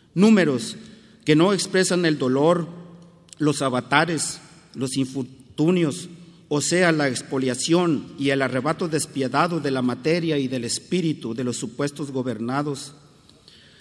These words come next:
Cifras rígidas que desprecian las historias que acontecen entre los paréntesis de los espacios de tiempo y márgenes referenciales para el análisis de los indicadores de la macroeconomía.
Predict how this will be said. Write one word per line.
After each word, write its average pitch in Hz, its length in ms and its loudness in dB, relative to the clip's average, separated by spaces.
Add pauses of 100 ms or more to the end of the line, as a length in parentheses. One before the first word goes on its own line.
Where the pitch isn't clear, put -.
(140)
Cifras 196 500 0
rígidas 175 440 0
que 160 120 0
desprecian 180 560 0
las 156 180 -2
historias 160 760 -2 (380)
que 151 140 4
acontecen 151 640 0
entre 151 220 -2
los 147 160 -2
paréntesis 160 640 0
de 147 80 -2
los 139 180 -4
espacios 170 500 -2
de 151 120 -2
tiempo 170 600 -2 (380)
y 151 160 4
márgenes 170 500 2
referenciales 147 800 -2
para 135 220 -4
el 135 100 -2
análisis 147 580 -2
de 127 120 -2
los 127 200 -6
indicadores 127 1000 -6
de 120 120 -4
la 120 140 -4
macroeconomía. 123 1300 -4